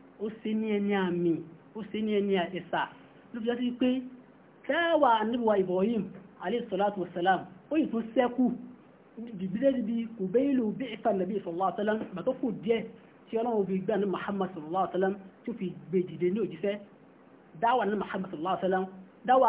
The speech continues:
ànábì wa Ibrahim, ó yìí tún dé, ó kù díẹ̀ tí àsìkò yóò fi dé. Ní pé à ń rí nínú àwọn tó ń wà lérí Hanifiya, tó ń wà lérí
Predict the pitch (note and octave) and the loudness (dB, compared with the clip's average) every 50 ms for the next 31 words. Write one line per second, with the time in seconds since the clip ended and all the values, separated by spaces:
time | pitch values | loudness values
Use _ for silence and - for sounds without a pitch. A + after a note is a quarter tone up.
0 | G#3 F3+ F3+ A3 G#3 G#3 F#3 F3 D#3+ E3 E3 F#3+ G#3 F#3 G#3+ A#3 F#3 - F3+ F#3+ | 6 4 0 0 0 0 0 0 0 0 0 0 0 0 -2 -2 -2 0 0 0
1 | G3 F3+ - - - G#3+ A3 A3+ A3+ - - - - - A#3 G#3+ G#3+ - A#3 F#3+ | 0 0 -2 -6 -4 -2 0 0 -2 -2 -8 -14 -8 -4 -4 -4 -4 -4 -6 -8
2 | - - - - A#3+ A3 G#3 - B3 C4 B3 - - - - - - - - - | -8 -8 -12 -12 -12 -12 -6 4 4 4 4 4 0 -8 -16 -20 -20 -20 -20 -20
3 | - - A#3 A3 G#3 A3 E3+ - D#3 E3 F#3+ F#3 E3+ C#3+ F3+ F3+ F#3 - - - | -4 -2 0 0 0 -2 -4 -2 0 0 0 0 0 -2 -2 -4 -4 -6 -12 -20
4 | - - - - - - - - - - - - - - - A#3+ C4+ C4+ C4+ C#4 | -20 -20 -20 -20 -20 -20 -20 -20 -20 -20 -20 -20 -20 -12 -6 -6 -4 0 2 2
5 | C4+ - F#3 G3+ A#3 B3+ C4 C4 C#4 C#4+ C#4+ C#4+ - - - - - - - - | 4 6 6 4 4 2 2 2 0 0 0 -2 -8 -14 -20 -20 -20 -20 -20 -20
6 | - - C4+ C#4+ D#4 D#4+ D4 C4 A#3+ A3+ A3+ A#3 C4 B3+ B3+ C4+ C4 C4+ C#4 C4+ | -14 -4 0 4 6 6 6 6 6 4 4 4 2 2 4 4 4 6 6 6
7 | A#3 A3+ A3+ A3 G#3 - - F#3 F#3+ F#3 F3+ G#3+ B3 B3+ B3+ B3 G#3 - - - | 6 6 4 2 0 -2 0 2 4 4 4 4 4 6 8 8 6 4 -2 -10
8 | - - - - - - - - - - - - - - - - - - - - | -18 -20 -20 -20 -20 -20 -20 -20 -20 -20 -20 -20 -20 -20 -20 -20 -20 -20 -20 -20
9 | - - - C4 C#4+ C#4 A#3+ A3 A3+ A3+ A3 A3+ G#3+ G#3+ | -14 -4 -2 0 4 4 4 6 6 4 2 2 0 -2